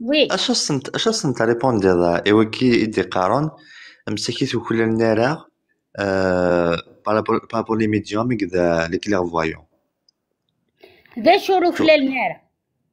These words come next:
Speaker 2: شغل زعما من صاغل دون ياكي. شغل زعما نسفري.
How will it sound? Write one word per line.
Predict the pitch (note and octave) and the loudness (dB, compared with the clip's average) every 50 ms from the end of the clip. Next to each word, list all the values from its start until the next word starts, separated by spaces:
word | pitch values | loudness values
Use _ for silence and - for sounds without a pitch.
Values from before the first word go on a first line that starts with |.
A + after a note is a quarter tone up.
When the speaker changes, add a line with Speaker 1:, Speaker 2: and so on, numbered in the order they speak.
| _ _ _ _ _ _ _ _ _ _ - | _ _ _ _ _ _ _ _ _ _ -4
Speaker 2:
شغل | G#2 - - A2+ A2 G2 | -4 -2 0 0 0 2
زعما | F#2 G2 F#2+ G#2 A#2 | 0 0 0 0 0
من | A#2+ B2 A#2+ | 2 2 0
صاغل | A2+ - C3 B2 A2+ G#2+ G2 F2 | 0 0 0 0 2 2 0 0
دون | E2 F2 E2 E2 | 0 -2 -2 0
ياكي. | E2+ F2 F2 - - E2 E2 - - _ _ _ - - - _ | -2 -2 -4 -4 -8 -8 -10 -10 -16 _ _ _ -20 -20 -20 _
شغل | - - G2 G2 F#2+ | -10 -4 -2 0 0
زعما | F2 F#2 F#2 F#2+ A2 A2+ A2 G#2+ | 0 0 0 2 2 2 2 2
نسفري. | G2 F#2+ - - C3 B2+ - G#2 F2 E2 D#2+ - - | 0 -2 -2 -4 -4 -2 0 0 0 0 -2 -4 -10